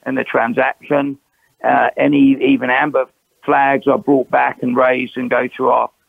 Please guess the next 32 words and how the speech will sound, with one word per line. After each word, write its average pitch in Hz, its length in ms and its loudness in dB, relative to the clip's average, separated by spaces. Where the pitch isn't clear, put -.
committee, 160 540 0
and 143 100 -4
they 127 140 -2
can 131 160 -8
be 131 100 -8
passed 135 460 -4
on 135 340 -2
to 135 260 0
people 139 320 0
who 139 180 4
are 135 100 2
looking 135 400 -6
to - 100 -18
utilize 131 640 -2
those 120 300 -8
services. 143 560 -6
We 139 80 -6
try 135 340 -2
and 127 120 -16
said 135 240 0
information 143 640 -6
is 120 100 -14
key, 110 340 -4
so 123 100 0
we 131 140 2
always 131 220 2
try 135 240 -2
and 123 80 -6
give 123 160 -6
as 107 80 -12
much 127 280 -4
information 131 720 -6